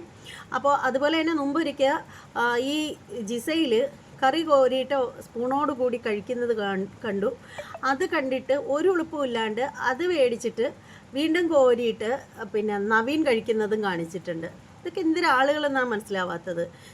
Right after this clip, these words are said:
നമ്മളാരും മറ്റുള്ളവരിങ്ങനെ വായിൽ വെച്ച് കഴിക്കുന്നത് കഴിക്കാനായിട്ട് എനിക്ക് താല്പര്യമില്ല. അപ്പോൾ എല്ലാവരും ഒരുപോലെയാണെന്നല്ല പറയുന്നത്. അതെന്ന് പറഞ്ഞാൽ ഒരു വീടാണ്, വലിയൊരു വീടാണ്, വ്യത്യസ്ത തരത്തിലുള്ള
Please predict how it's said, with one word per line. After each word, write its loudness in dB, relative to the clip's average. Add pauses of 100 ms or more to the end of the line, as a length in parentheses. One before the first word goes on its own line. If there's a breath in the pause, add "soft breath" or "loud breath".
(140 loud breath)
നമ്മളാരും 2
മറ്റുള്ളവരിങ്ങനെ -2
വായിൽ 2
വെച്ച് 0
കഴിക്കുന്നത് -2
കഴിക്കാനായിട്ട് -6 (680)
എനിക്ക് 0
താല്പര്യമില്ല. 0 (640 loud breath)
അപ്പോൾ 2 (440 loud breath)
എല്ലാവരും 2
ഒരുപോലെയാണെന്നല്ല 0
പറയുന്നത്. -2 (420 loud breath)
അതെന്ന് 4
പറഞ്ഞാൽ 4
ഒരു 0 (100)
വീടാണ്, 0
വലിയൊരു 0
വീടാണ്, 0
വ്യത്യസ്ത -2 (120)
തരത്തിലുള്ള 0